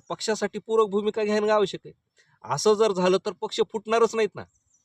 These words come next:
परंतु मुळामध्ये पक्ष चालविणारेच अशा लोकांना, अशा प्रवृत्तींना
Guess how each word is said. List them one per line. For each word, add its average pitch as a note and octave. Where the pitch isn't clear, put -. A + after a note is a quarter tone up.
परंतु F3+
मुळामध्ये E3+
पक्ष F#3
चालविणारेच F3+
अशा F3+
लोकांना, E3+
अशा C3
प्रवृत्तींना D#3+